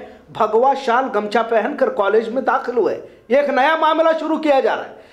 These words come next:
कि भगवा गमछा पहनकर आ जाओ और मुस्लिम लड़कियों को कहो कि हिजाब उतारो। कॉलेज में दाखिल हो जाते हैं और मुस्लिम लड़कियों के हिजाब की मुखालिफत करने लगते हैं।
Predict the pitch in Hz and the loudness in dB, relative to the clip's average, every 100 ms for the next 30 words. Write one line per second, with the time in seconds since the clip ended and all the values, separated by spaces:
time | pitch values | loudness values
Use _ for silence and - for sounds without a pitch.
0 | _ 311 320 320 320 339 311 311 311 311 | _ 0 2 2 2 0 0 0 0 0
1 | 277 277 269 269 330 - 151 - - - | 0 0 2 2 2 0 -2 -8 -6 -2
2 | 247 226 254 269 262 254 240 269 262 254 | 0 0 -2 0 2 0 0 0 2 2
3 | 247 240 285 262 185 185 220 208 170 170 | 2 2 0 -2 -2 2 2 0 -2 -2
4 | 110 - - - - 247 277 311 262 254 | -4 -12 -20 -20 -2 0 2 0 0 0
5 | 247 208 214 233 262 247 233 240 226 240 | 0 2 0 0 0 2 2 2 0 0
6 | 214 247 220 190 185 196 220 220 202 180 | 2 2 4 2 0 -2 0 0 0 0
7 | 220 214 180 170 185 190 - 180 165 175 | 0 2 0 0 0 0 -2 -4 -2 -2
8 | 185 - - 180 143 113 110 - - | -2 -4 -4 -4 -4 -8 -12 -16 -20